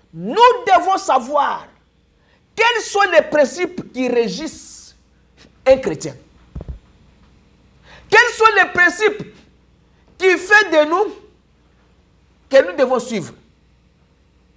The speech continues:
Parce que celui-ci a combattu, il a atteint l'objectif, mais il a oublié les principes. Et il était une sorte de type, ou plutôt,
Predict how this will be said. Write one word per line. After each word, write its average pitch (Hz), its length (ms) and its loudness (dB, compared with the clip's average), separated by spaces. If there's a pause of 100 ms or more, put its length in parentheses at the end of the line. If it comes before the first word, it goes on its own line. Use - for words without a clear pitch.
(320)
Parce 440 200 4
que 370 140 -2
celui-ci 381 460 -4 (120)
a 381 40 -2
combattu, 311 480 0 (260)
il 247 80 -8
a 285 80 6
atteint 285 160 0
l'objectif, 208 560 -4 (260)
mais 214 140 2
il 226 100 0
a 277 80 0
oublié 202 280 -6
les 185 140 -6
principes. 180 680 -14 (1080)
Et 220 160 6 (960)
il 370 200 0
était 349 600 -2
une 359 120 -6
sorte 359 400 -4
de 254 200 -2 (140)
type, - 300 -8 (320)
ou 330 140 -2
plutôt, 269 460 2